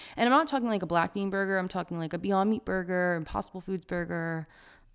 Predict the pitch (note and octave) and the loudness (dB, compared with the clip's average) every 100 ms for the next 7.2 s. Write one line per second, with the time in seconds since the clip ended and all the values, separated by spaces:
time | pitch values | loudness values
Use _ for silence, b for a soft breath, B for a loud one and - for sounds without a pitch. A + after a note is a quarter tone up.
0 | - D#3+ D#3 E3 F3 - F3 E3 G3+ G3+ | -4 -2 -2 -4 -6 -4 -2 -2 2 2
1 | A3+ A#3 - A#3+ A3+ A#3 A3+ A#3+ A#3 A#3 | 2 -2 -6 -6 -4 -4 -4 -4 -4 -4
2 | A#3 - F3 F3+ - - - - - - | -4 -6 -8 -8 -10 -10 -10 -8 -10 -8
3 | G#3 F3+ F#3 - - - F3+ E3+ E3 E3+ | -6 -4 -4 -8 -10 -6 -2 -2 -2 -2
4 | E3 - E3+ E3+ E3 F3+ E3+ E3+ F3+ F3 | -4 -8 -8 -8 -6 -4 -4 -2 -4 -6
5 | F3 - - D#3+ D#3 D#3+ E3+ E3 E3 D#3+ | -8 -8 -6 -6 -4 -4 -6 -4 -4 -4
6 | - D#3 D#3+ D#3+ E3 E3 E3 - - - | -8 -6 -6 -4 -6 -4 -4 -6 -10 -10
7 | - | -10